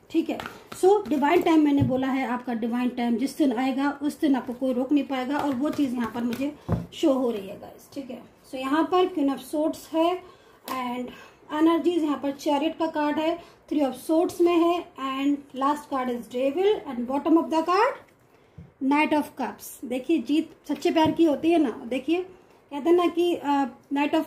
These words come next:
Cups, मतलब एक devil के होने के बाद भी Knight of Cups में energies आ रही है। It means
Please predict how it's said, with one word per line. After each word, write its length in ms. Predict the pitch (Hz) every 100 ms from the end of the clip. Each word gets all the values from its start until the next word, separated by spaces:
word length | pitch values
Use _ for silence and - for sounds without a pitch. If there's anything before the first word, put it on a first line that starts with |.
| -
Cups, 360 | 233 - - 269
मतलब 260 | 277 311
एक 220 | 285 233
devil 300 | 214 302 392
के 140 | 392 381
होने 320 | 285 302 302
के 140 | 320
बाद 260 | 269 269 269
भी 200 | 247 302
Knight 360 | 262 254 285 277
of 20 | -
Cups 240 | 262 - 294
में 160 | 294
energies 500 | 247 247 226 254 254
आ 220 | 240 240
रही 200 | 240 247
है। 140 | 240 240
It 80 | 262
means 280 | 262 311